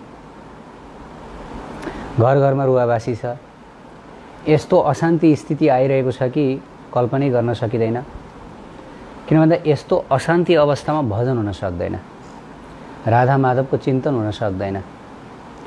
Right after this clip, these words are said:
कली महाराजले के भनेका थिए अरे भन्दाखेरि, "कलियुगमा राधाकृष्णको भजन गरेर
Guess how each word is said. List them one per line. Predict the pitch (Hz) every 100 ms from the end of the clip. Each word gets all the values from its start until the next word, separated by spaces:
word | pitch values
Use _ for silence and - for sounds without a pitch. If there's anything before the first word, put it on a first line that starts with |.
| - - - -
कली | 170
महाराजले | 190 180 180 165
के | 156 175
भनेका | 123 117 123
थिए | - 131
अरे | 120
भन्दाखेरि, | 104 104 107 120 165 - - - - - - - - - - - -
"कलियुगमा | 165 202 220 214 214
राधाकृष्णको | 151 151 175 180 - 190 156
भजन | 113 110 147
गरेर | 156 151 147